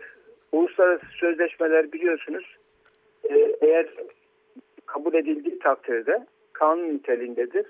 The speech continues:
Mutlaka uygulanması lazım. Aynı altı bin üç yüz otuz bir gibi olacak. A-, altı bin üç yüz otuz birde de bir sürü hükümler var. Ona bağlı çıkartılmış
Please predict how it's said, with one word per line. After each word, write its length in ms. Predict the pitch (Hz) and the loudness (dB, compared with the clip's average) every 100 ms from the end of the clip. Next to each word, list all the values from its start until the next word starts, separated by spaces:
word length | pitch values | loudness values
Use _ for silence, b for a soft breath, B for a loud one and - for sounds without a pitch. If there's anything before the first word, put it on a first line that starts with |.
| - | -8
Mutlaka 540 | 180 208 147 139 196 | -6 -2 -2 0 0
uygulanması 640 | 185 160 160 156 147 - 135 | 0 0 0 0 -2 -6 -6
lazım. 300 | 110 98 - _ _ _ _ _ _ | -6 -6 -12 _ _ _ _ _ _
Aynı 380 | 180 208 175 202 - | 2 4 4 0 2
altı 280 | 180 180 185 | 2 4 -2
bin 60 | |
üç 120 | 190 | -4
yüz 80 | - | -4
otuz 280 | 190 - 165 | -6 -6 -4
bir 100 | 175 | -2
gibi 240 | 147 - | -2 -6
olacak. 400 | - - 113 190 196 - | -4 -4 -4 -6 -4 0
A-, 160 | 147 | 0
altı 340 | - 151 151 165 | 2 0 0 -8
bin 140 | 160 | -10
üç 40 | |
yüz 80 | - | -10
otuz 300 | 151 151 147 | -12 -12 -12
birde 220 | 147 151 | -6 -6
de 120 | 139 135 | -6 -12
bir 40 | |
sürü 280 | - 135 123 - _ _ | -12 -8 -8 -10 _ _
hükümler 400 | - 170 160 165 | -14 -10 0 0
var. 200 | 156 165 165 _ - | 2 0 -2 _ -8
Ona 260 | 120 131 | -4 -2
bağlı 240 | 139 143 143 | 0 0 0
çıkartılmış 640 | - - 147 151 151 147 | -6 -2 -2 -2 -8 -10